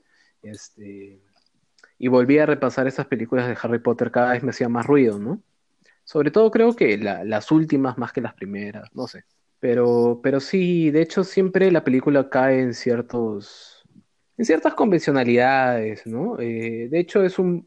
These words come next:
el mundo que se maneja, ¿no? El universo mágico es uno muy particular, ¿no? Y que en los libros, eh, es bien rico explorar, ¿no? Es-, ese mundo, ¿no? Eh,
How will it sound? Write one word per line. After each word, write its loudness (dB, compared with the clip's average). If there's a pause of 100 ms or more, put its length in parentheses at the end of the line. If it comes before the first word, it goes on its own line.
el -4
mundo 0
que -6
se -10
maneja, -4
¿no? -6
El -8
universo -4
mágico -2
es -10
uno 0
muy 0
particular, 0
¿no? -4 (360)
Y -14
que -4
en 0
los 0
libros, 4 (640)
eh, 0
es 0
bien 4
rico 2
explorar, -2
¿no? -6
Es-, -8
ese -6
mundo, -4
¿no? -20
Eh, -20